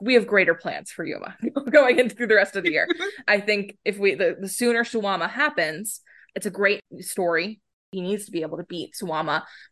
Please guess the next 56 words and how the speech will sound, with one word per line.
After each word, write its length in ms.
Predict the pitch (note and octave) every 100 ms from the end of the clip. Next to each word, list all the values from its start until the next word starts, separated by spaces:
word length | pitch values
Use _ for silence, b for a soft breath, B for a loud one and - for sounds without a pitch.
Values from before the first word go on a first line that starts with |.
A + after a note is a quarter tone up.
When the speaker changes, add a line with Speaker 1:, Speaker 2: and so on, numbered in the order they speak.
| _
Speaker 1:
definitively. 640 | G3 - F3+ F3 F3+ G3+
It 120 | E3+ -
should 240 | F#3+ F3+
be 100 | F#3
a, 120 | F3 -
a 80 | -
great, 400 | F3 E3 E3 F#3+
strong 460 | - - F3+ D#3 F3
statement 420 | - F#3 D#3+ E3
piece 240 | - F3+
of 80 | E3+
a 60 | E3+
match, 420 | C#3+ - - - B B B
but 120 | - F#3+
then 140 | G3
we 60 | F#3
can 140 | F#3+
move 140 | F#3
on 180 | F3 E3
to 120 | F3+ -
other 180 | -
people. 580 | E3+ - - - F3+ F#3 _
And 400 | - F3 D#3+ D#3+
I 100 | D#3
think 240 | F3+ E3+ F3
if 140 | -
you 60 | F3
get 140 | F3 F#3
him 120 | E3+
over 220 | E3 D#3
sooner, 320 | - F#3+ F#3+
there's 160 | F#3 F3+
less 180 | F3 F#3
of 60 |
a 60 | E3
chance, 500 | - E3 E3 A#3 - B B B -
like, 180 | E3
to 60 | -
Jesse's 300 | F3 F3 F#3
point, 280 | - A#3 G#3+
this 160 | F#3+ -
spins 300 | - F3+ F3
off 300 | D#3+ E3+ E3+
into, 240 | D#3 G#3+
like, 280 | D3 D#3 D#3+
"Oh, 140 | E3+ D#3
Suwama's 480 | - E3+ D#3 A2 -
gonna 160 | -
take 220 | - - -
the, 100 | F3+ _
the 60 | -
Triple 240 | - -
Crown 220 | - - - A3+
<laughs> 120 | -
now." 340 | B3 - D4 C#4+ B B
So 480 | - C4+ B3+ B3+ B3